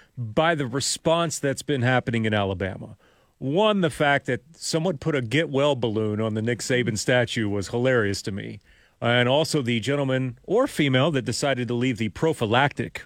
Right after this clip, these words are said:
also on the, uh, statue there for, for Nick Saban. Um, one, he is indeed not dead. He is still with us.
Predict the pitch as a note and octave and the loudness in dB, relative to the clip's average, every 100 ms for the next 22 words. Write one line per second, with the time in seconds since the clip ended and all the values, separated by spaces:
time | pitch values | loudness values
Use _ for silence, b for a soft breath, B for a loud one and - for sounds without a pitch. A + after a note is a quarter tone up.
0 | - B2 A2 - A2 G#2 G2 G2 F#2+ F#2 | -2 0 0 0 0 0 -2 -2 -2 -2
1 | F2 B B - - A#2+ A2 A#2 G2+ G2+ | -6 B B -4 0 0 0 -2 -2 -2
2 | G2 - A2 G2+ A#2 G#2 - A2 G2 F#2+ | -4 -4 -6 -4 -2 -2 -2 -4 -2 -6
3 | F2 b b b b b B2 A#2+ A#2+ A#2+ | -10 b b b b b -2 0 0 -4
4 | B2+ D3+ E3+ D#3 D#3 - C3 D3 E3 D#3 | -2 0 2 2 -2 -6 -4 -2 -2 0
5 | C#3+ A#2 - - C#3+ B2 D3 C3 A2 C3+ | 0 0 -4 -4 -2 0 0 0 0 2
6 | C#3 - G#2 C3 A#2+ B2 B2 B2 - - | 2 0 -2 0 2 0 -2 -4 -2 -2
7 | C3 A2 F#2+ G2+ A#2+ - | -2 -2 -2 -4 -4 -6